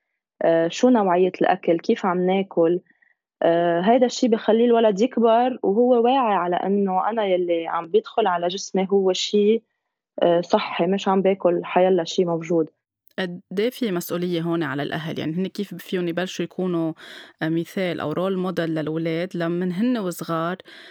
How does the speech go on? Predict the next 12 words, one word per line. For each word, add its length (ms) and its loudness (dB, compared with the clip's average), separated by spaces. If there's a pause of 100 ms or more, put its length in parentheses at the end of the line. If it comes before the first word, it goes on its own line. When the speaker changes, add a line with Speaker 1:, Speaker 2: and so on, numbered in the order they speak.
(140)
Speaker 2:
يكونوا 380 -4
فهمانين 540 -4
إنه 160 -4
الشي 260 -6
اللي 120 -4
عم 80 -2
بفوت 340 -6
على 260 -4
جسمهم 560 -6
هو 380 -2
شي 260 -4
نضيف، 580 -4